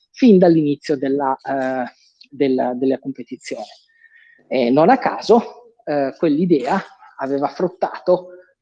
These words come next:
eh, come, eh, prima, come dire, come, come, come guadagno i sei miliardi di J P Morgan.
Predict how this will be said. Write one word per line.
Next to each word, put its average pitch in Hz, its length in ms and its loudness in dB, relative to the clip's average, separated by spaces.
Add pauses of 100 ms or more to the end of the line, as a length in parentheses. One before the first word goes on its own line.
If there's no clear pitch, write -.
(100)
eh, 135 580 -8
come, 156 440 0
eh, 131 920 -16
prima, 185 400 2 (840)
come 165 140 -2
dire, 156 240 4 (340)
come, 147 240 -6
come, 147 380 -4
come 143 440 -6
guadagno 175 460 4
i 196 60 8
sei 160 280 2
miliardi 170 640 4
di 143 140 2
J 123 220 -8
P - 140 -16
Morgan. 156 440 0